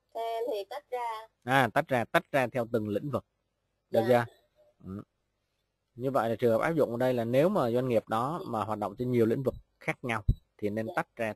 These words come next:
Speaker 2: từng, từng nhóm. Được chưa ha?
Speaker 1: Vì
Speaker 2: Ưu-
Speaker 1: là nó thuộc
Speaker 2: ừ.
Speaker 1: cái loại mà có quy mô lớn.
Speaker 2: Đúng, nó có quy mô lớn.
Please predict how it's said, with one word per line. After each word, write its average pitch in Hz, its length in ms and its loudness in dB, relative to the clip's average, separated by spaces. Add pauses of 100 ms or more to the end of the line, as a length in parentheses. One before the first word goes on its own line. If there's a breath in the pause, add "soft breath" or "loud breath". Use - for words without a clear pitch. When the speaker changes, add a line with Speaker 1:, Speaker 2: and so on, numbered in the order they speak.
Speaker 2:
từng, 98 200 -6 (220)
từng 98 160 -8
nhóm. 101 240 -4 (440)
Được - 160 -10
chưa 113 200 0
ha? 117 160 -2 (800)
Speaker 1:
Vì - 120 -8
Speaker 2:
Ưu- 147 220 6
Speaker 1:
là 233 140 -6
nó 285 320 -6
thuộc 190 140 -8
Speaker 2:
ừ. 104 120 -8
Speaker 1:
cái - 220 -6
loại 196 300 -6
mà 190 280 -8
có 254 140 -8 (100)
quy 262 80 -10 (100)
mô 226 160 -6
lớn. 277 380 -8 (480)
Speaker 2:
Đúng, 120 180 0 (140)
nó 120 120 -10
có 139 120 -6
quy 127 200 -4
mô 117 140 0
lớn. 117 200 0